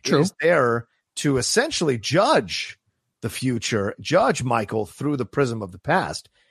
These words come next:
Speaker 1: That's why it's essential. That's why I think it's a prequel, bec-, and it is a prequel, because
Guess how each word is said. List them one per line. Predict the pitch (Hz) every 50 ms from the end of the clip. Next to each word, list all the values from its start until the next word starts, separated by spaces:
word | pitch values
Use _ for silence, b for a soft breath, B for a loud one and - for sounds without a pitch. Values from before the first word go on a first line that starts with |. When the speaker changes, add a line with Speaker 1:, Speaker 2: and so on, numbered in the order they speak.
| _ _ _
Speaker 1:
That's | - 202 247 240 -
why | - 165 127
it's | 113 - -
essential. | 87 - - 165 185 - - - -
That's | - 143 - -
why | 196 156 120
I |
think | - - - 190 -
it's | - 135 -
a | 92
prequel, | - 101 92 90 - 104 101
bec-, | 110 - - - -
and | 123 117 117
it | 131 143
is | 170 240 294 254
a | -
prequel, | - - 87 - - 101 127 - b b b b b _
because | 135 123 139 143 143 123 -